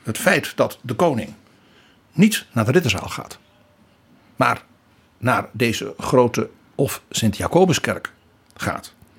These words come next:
een inbreuk op een eeuwenoude traditie? Je raadt het antwoord misschien al. Nee.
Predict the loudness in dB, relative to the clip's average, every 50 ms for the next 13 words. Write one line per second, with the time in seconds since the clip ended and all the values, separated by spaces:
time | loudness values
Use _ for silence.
0 | -20 -20 -20 -6 2 2 2 2 4 4 6 6 6 6 4 0 -2 0 -2 -2
1 | -2 -2 -4 0 4 4 6 6 4 2 0 -2 -4 -4 -4 -4 -4 -2 0 2
2 | 2 2 2 2 0 -2 -4 -4 -6 -18 _ _ _ _ _ _ -20 -20 -20 -20
3 | _ _ _ _ _ _ _ _ _ _ _ _ _ _ _ _ -4 -2 2 2
4 | 2 2 2 2 2 2 2 2 0 -2 -2 -2 -2 0 0 0 0 -2 -6 -10
5 | _ _ _ _ _ _ _ _ _ -2 2 2 4 4 4 2 -2 -4